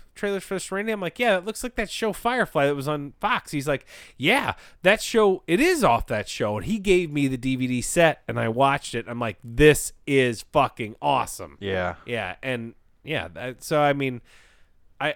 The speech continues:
Speaker 1: I don't know why my brain works that way, that it can associate com-, just commercials that
Speaker 2: I
Speaker 1: you've
Speaker 2: think,
Speaker 1: seen from a show
Speaker 2: I
Speaker 1: to
Speaker 2: think I
Speaker 1: another
Speaker 2: watched that
Speaker 1: commercial.
Speaker 2: movie before I watched the show,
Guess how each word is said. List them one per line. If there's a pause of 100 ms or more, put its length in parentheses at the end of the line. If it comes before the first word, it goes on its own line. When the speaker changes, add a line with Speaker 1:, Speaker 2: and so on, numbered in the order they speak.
Speaker 1:
I
don't
know
why
my
brain
works
that
way,
that
it
can
associate
com-,
just
commercials
that
Speaker 2:
I
Speaker 1:
you've
Speaker 2:
think,
Speaker 1:
seen
from
a
show
Speaker 2:
I
Speaker 1:
to
Speaker 2:
think
I
Speaker 1:
another
Speaker 2:
watched
that
Speaker 1:
commercial.
Speaker 2:
movie
before
I
watched
the
show,